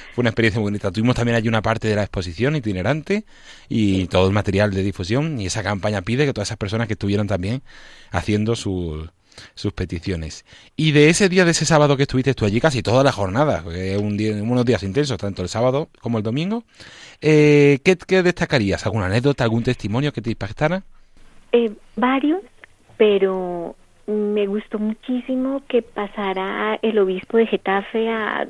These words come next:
Speaker 2: darnos la bendición y a
Speaker 1: Ujú,
Speaker 2: participar
Speaker 1: ujú.
Speaker 2: en esta campaña de Pide. Él mismo escribió su petición y la metió dentro de la urna.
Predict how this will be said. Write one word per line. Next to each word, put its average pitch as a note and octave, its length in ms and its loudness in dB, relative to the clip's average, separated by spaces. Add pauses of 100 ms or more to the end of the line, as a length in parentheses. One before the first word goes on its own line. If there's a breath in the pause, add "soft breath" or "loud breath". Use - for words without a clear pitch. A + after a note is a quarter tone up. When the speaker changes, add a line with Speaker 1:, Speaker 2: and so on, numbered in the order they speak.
Speaker 2:
darnos G3 320 0
la A3+ 80 -2
bendición A3 720 -2
y A#3+ 80 0
a A3 40 0
Speaker 1:
Ujú, - 80 -2
Speaker 2:
participar G3 640 0
Speaker 1:
ujú. A3 100 0
Speaker 2:
en A#3 60 -4
esta A#3 360 -4 (280)
campaña F#3+ 500 -4
de A3 100 0
Pide. G#3+ 380 0 (600 loud breath)
Él G3+ 240 2
mismo A3 560 -2
escribió G3+ 680 0
su A3+ 140 -6
petición A#3 560 -2
y A3 80 -2
la G3 120 -4
metió F3+ 300 -4
dentro G3 300 -2
de F#3+ 60 2
la F3+ 140 0
urna. F#3 380 -2